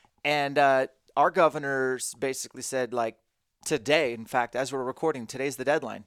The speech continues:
You have to have the vaccine if you work for the state, um, or you're fired. And so there was, like, I'm just following along in Spokane here. We got the Valley Fire Department's pretty big. I think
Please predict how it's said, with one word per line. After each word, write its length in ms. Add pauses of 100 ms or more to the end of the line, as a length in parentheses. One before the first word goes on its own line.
(100)
You 140
have 220
to 100
have 200
the 100
vaccine 640 (260)
if 180
you 100
work 180
for 100
the 100
state, 360 (760)
um, 580 (440)
or 180
you're 160
fired. 520 (440)
And 220
so 180
there 180
was, 220
like, 420 (1040)
I'm 120
just 200
following 300
along 240
in 60
Spokane 460
here. 180
We 60
got 200
the 60
Valley 640 (280)
Fire 300
Department's 580
pretty 280
big. 460 (420)
I 100
think 300